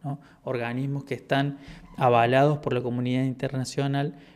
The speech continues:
no pueden con fondos públicos, ya sean de otros estados,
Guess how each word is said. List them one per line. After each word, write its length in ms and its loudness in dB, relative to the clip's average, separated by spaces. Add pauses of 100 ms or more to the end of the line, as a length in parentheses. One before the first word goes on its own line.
(120)
no 300 2
pueden 380 8
con 240 -2
fondos 400 0
públicos, 580 4
ya 140 -2
sean 300 -4
de 60 0
otros 260 -2
estados, 520 -2